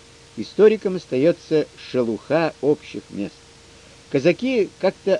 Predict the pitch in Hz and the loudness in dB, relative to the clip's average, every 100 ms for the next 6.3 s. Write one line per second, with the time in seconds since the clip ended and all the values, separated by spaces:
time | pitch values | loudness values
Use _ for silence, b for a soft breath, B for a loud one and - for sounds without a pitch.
0 | - 151 - - 170 131 127 120 - 120 | -2 -4 -4 2 4 4 0 -2 -2 -4
1 | 107 104 98 139 220 208 - 180 165 160 | -2 -2 0 0 0 -2 -6 -4 0 0
2 | 143 165 151 160 151 160 151 - - - | 0 -2 -2 -2 0 0 -2 -6 -16 -20
3 | - - - - - 156 170 160 - 190 | -20 -20 -20 -12 2 6 6 4 4 4
4 | 175 156 156 139 123 107 - 220 - - | 6 6 4 2 0 -2 -2 -4 -4 -14
5 | - - - - 147 135 101 160 240 - | -20 -20 -20 0 2 2 4 6 6 4
6 | 214 196 - | -4 -4 -8